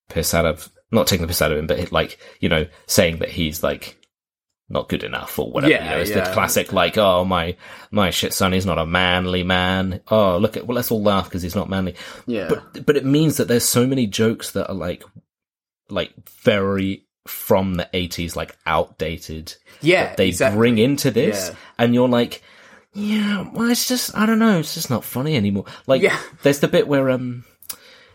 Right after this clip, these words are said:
Speaker 1: it's, it's Eddie Murphy's friend, um, it's, um,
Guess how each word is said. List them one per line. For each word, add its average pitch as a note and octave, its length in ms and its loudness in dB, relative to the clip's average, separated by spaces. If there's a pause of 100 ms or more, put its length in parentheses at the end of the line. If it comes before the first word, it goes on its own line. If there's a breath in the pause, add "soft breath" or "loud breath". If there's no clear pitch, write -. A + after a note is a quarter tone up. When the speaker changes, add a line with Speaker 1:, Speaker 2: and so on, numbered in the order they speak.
(180 loud breath)
Speaker 1:
it's, - 480 0
it's - 240 -4
Eddie C3 140 4
Murphy's A2 800 2 (280)
friend, C#2 800 -2
um, G2 320 2
it's, F#2 360 0
um, F2 580 0